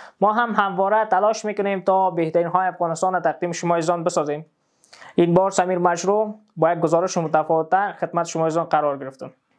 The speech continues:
خوشبختانه، خوشبختانه کارخانه تولید قند شمال، کارخانه تولید قند بغلان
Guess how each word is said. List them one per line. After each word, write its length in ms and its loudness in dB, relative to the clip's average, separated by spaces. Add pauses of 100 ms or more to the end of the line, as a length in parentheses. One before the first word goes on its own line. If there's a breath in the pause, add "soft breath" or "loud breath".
(2000 loud breath)
خوشبختانه، 1400 0
خوشبختانه 1040 -2 (1300 loud breath)
کارخانه 840 0
تولید 420 2
قند 960 0 (140)
شمال، 640 0 (560)
کارخانه 460 2
تولید 340 2
قند 800 0
بغلان 520 0